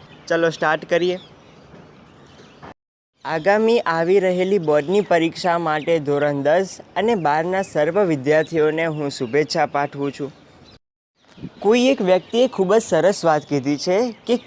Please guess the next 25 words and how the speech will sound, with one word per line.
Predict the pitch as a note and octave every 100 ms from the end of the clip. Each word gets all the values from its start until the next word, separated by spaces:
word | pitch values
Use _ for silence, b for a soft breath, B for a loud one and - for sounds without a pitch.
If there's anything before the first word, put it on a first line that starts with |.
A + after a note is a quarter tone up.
| -
કદમ | D#3 E3 B3+ B3 -
અસ્થિર | - - F#3+ F3+
હોય | F3+ D#3+ E3+ G3 A3
તેને | G3 F3 F#3
કદી | F3 E3 E3
રસ્તો | C#3+ C#3 - G#3+
નથી | G3+ F#3 F3
જડતો, | C#3+ A#2+ A2 G#2 - B B B B B
કે | - E3
કદમ | - C3 C#3+ F#3 G3
અસ્થિર | F3 - F3+ F#3
હોય | F3 E3+ F#3+ A3
તેને | A#3 - E3+ F#3+
કદી | F#3+ F3 E3+ E3+
રસ્તો | C#3+ - - A3+
નથી | A3+ G3
જડતો | F3 E3 D#3 E3 F3+ G#3+ A#3+ B B
અને | - F#3+ A3 -
અડગ | D#3+ F#3+ A#3+ A3
મનના | A#3 G3+ F3+ G3 G3 G#3+
મુસાફિરને | A3+ D#3+ - F3+ F3+ F3+ D#3+ E3+
હિમાલય | F#3+ D3 C#3+ D3+ F3+ F#3+
પણ | D3 D3+
નથી | C#3 B2+ C#3
નડતો. | A#2+ A2 -